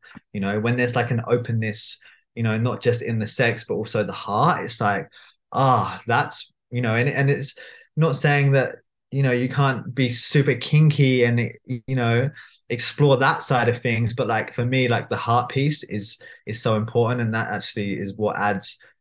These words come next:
so much more pleasure, which I've, yeah, been able to unlock in this, in this journey, is, like, actually, like,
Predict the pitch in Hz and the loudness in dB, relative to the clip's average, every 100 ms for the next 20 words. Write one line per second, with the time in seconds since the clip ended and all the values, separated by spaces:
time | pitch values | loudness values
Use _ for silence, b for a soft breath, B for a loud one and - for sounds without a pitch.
0 | _ - 117 107 95 110 104 - 104 101 | _ -4 0 0 -4 -6 -8 -4 -4 0
1 | 95 92 - - - 101 - - 110 104 | -2 -2 -6 -8 -6 -6 -8 -4 -2 0
2 | 107 101 101 104 - 104 101 104 - - | -2 -4 -4 -6 -6 -4 -2 -4 -4 -8
3 | - 101 95 98 - - 104 98 95 95 | -8 -4 -4 -4 -10 -10 -6 -4 -4 -6
4 | - 101 95 98 95 90 B B B _ | -8 -4 -2 -2 -4 -6 B B B _
5 | 104 104 95 92 98 - - 98 95 92 | -8 -4 -4 -2 -4 -4 -4 -4 -2 -4
6 | 76 - | -6 -12